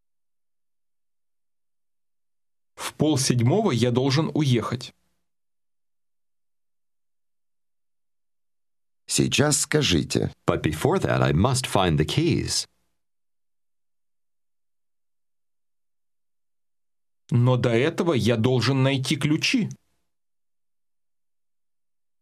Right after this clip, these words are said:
Speaker 2: Спросите еще раз.
Speaker 3: Did you already look in the car?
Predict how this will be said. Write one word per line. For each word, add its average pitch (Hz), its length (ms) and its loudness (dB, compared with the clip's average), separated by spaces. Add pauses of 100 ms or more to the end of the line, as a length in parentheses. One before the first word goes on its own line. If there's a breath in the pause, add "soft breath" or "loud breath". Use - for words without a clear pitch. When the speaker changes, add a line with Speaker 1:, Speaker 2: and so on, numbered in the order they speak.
(2250)
Speaker 2:
Спросите 123 640 -2
еще 80 400 2
раз. 60 460 -2 (200)
Speaker 3:
Did 104 160 0
you 208 160 2
already 123 400 2
look 98 200 0
in 95 80 0
the 87 80 2
car? 82 460 0